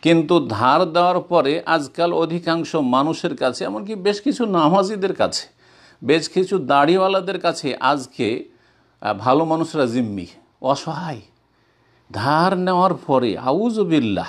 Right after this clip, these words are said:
আউযুবিল্লাহ, ক্রিকেটের মতো এদের চেহারা পাল্টিয়ে যায়।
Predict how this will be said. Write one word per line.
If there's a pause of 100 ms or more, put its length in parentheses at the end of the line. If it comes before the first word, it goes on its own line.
(140)
আউযুবিল্লাহ,
ক্রিকেটের
মতো
এদের
চেহারা
পাল্টিয়ে
যায়।